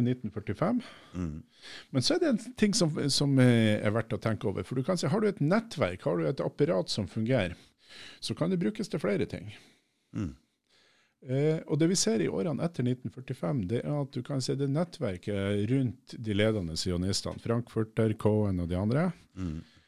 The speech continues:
Speaker 1: eh, blir i neste fase brukt til å overkjøre, eh, den britiske utenriksministeren, eh, Bevin, som har ansvaret for utviklingen i Palestina,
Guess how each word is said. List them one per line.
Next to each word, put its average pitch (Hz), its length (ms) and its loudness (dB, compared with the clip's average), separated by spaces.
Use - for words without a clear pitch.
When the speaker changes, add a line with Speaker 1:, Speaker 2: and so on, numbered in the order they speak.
Speaker 1:
eh, 127 520 6
blir 147 560 4
i 143 80 4
neste 190 400 0
fase 170 320 0
brukt 135 380 -4
til 123 160 -2
å - 40 -8
overkjøre, 113 640 0
eh, 101 320 0
den 104 100 2
britiske 110 380 -2
utenriksministeren, 127 1040 -2
eh, 90 160 0
Bevin, 98 460 2
som 110 160 4
har 107 120 4
ansvaret 107 600 2
for 101 80 -2
utviklingen 92 560 -2
i 90 60 -4
Palestina, 104 580 -2